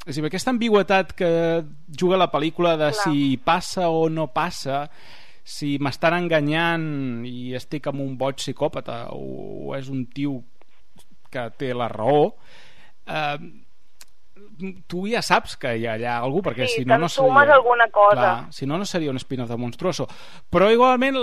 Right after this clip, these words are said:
Speaker 1: la pel·lícula, sense explicar res, aconsegueix avançar de tal manera que t'acaba sorprenent fins i tot amb com acaba derivant el personatge del Goodman, no?
Speaker 2: Totalment.
Speaker 1: I això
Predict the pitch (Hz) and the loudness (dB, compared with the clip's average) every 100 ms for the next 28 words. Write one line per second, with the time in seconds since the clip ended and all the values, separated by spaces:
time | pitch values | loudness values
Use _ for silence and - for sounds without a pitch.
0 | 214 175 180 180 180 175 180 226 - 208 | -2 -4 -2 2 2 4 2 2 -2 -4
1 | - - - - 110 120 117 123 131 135 | -4 -10 -12 -12 -10 -6 -2 -2 0 0
2 | 135 160 175 180 202 175 - 160 - 180 | 0 2 2 4 2 -2 0 0 0 0
3 | 196 214 208 208 - 214 185 151 165 185 | 2 2 2 0 0 2 2 4 4 4
4 | 175 180 190 196 175 127 120 147 180 - | 2 2 0 -2 -4 -4 -4 -4 -4 -6
5 | 143 - 131 135 143 170 170 127 123 117 | -8 -4 -2 0 0 -2 -4 -6 -4 -2
6 | 120 165 143 113 98 98 98 101 - 98 | -2 -4 -6 -6 -8 -10 -12 -12 -14 -14
7 | - 135 131 127 123 143 143 123 117 135 | -10 -4 -2 0 2 2 2 0 0 0
8 | 143 - 120 117 147 117 107 110 98 90 | -2 -4 -4 -2 -2 -2 -2 -4 -6 -8
9 | 98 202 - - - - - - 233 226 | -8 -8 -10 -12 -14 -14 -14 -8 -4 0
10 | 214 202 190 196 202 - - - - - | -2 -2 -10 -10 -12 -14 -14 -14 -14 -14
11 | - - - - - 123 117 - 131 | -14 -14 -12 -10 -10 -8 -8 -4 -2